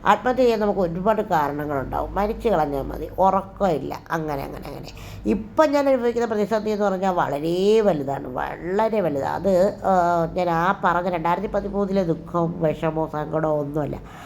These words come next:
അന്ന് ഞാൻ വെറും തുച്ഛമായി ചിന്തിച്ചു. ഞാൻ,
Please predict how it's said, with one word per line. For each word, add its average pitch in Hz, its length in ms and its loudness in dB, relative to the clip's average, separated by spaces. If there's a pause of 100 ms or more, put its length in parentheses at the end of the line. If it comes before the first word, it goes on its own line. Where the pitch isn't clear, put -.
(240)
അന്ന് 220 280 0
ഞാൻ 220 300 4 (320)
വെറും 202 480 0
തുച്ഛമായി 208 920 0
ചിന്തിച്ചു. 151 540 -6
ഞാൻ, 170 520 -2